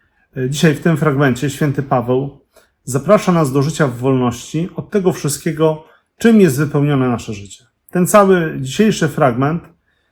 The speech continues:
jest zaproszeniem do wewnętrznej wolności. Żeby to, co jest w moim życiu, te wszystkie okoliczności, które składają się na całokształt mojego życia,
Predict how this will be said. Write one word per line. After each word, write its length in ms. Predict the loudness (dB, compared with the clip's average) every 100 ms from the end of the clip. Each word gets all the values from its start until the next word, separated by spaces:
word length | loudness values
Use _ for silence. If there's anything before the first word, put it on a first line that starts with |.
| _ _
jest 160 | 2 4
zaproszeniem 560 | 4 2 4 4 4
do 100 | 2
wewnętrznej 540 | 2 2 2 0 0 -2
wolności. 640 | -2 -6 -8 -14 -20 _ _ _ _ -20 _
Żeby 280 | -2 0 2
to, 180 | 2 2
co 160 | 4
jest 360 | 4 4 -2 -4
w 60 | 0
moim 300 | 2 2 2
życiu, 440 | 0 -4 -8 -6
te 80 | -6
wszystkie 340 | -4 -4 -2 0
okoliczności, 1000 | 0 -2 -2 -6 -6 -8 -12 -10 -10 -12 _ _ _ _
które 180 | 0
składają 400 | 0 0 2 2
się 160 | 0 0
na 100 | -2
całokształt 680 | 0 0 0 -2 -2 -2 -2
mojego 280 | -4 -2 -4
życia, 440 | -6 -6 -8 -8